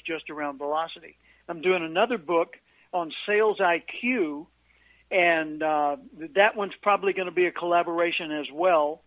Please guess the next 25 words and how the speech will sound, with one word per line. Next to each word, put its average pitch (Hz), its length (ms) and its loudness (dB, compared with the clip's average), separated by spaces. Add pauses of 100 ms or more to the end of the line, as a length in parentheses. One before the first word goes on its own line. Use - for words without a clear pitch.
(300)
And 170 220 -4
I 156 100 2
just 220 360 0 (180)
wrote, 190 580 0
uh, 180 60 -2
just 202 340 -2
released 196 680 -2
a, 170 720 -2
a, - 20 0
um, 135 440 -4 (720)
sales 220 260 2
I 196 140 6
Q 202 440 -6
online 196 600 2
assessment 151 720 -6 (720)
that 165 320 4 (260)
I, 190 180 2 (160)
I 196 100 -2
created 214 580 4
a 160 60 -4 (100)
series 214 320 0
of 160 100 -4
a 160 100 -2
hundred 214 240 -4
and 185 120 -12